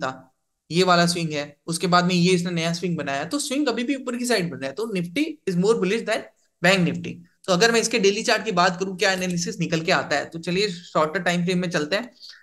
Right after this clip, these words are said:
तो जैसा कि हमने कल बात की थी, क्योंकि ये बहुत बड़ा मोमेंटम कल आ गया था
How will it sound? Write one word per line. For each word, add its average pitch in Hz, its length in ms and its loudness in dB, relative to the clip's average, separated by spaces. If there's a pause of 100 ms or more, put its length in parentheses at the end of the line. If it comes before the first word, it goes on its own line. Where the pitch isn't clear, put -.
(200)
तो 202 60 -2
जैसा 208 260 4
कि 247 100 2
हमने 226 180 4
कल 233 180 6
बात 190 260 6
की 202 200 -2
थी, 196 240 -2
क्योंकि 208 220 0
ये 214 140 4
बहुत 170 340 0
बड़ा 220 180 4
मोमेंटम 202 380 0
कल 214 220 2
आ 170 160 8
गया 190 200 0
था 240 320 -8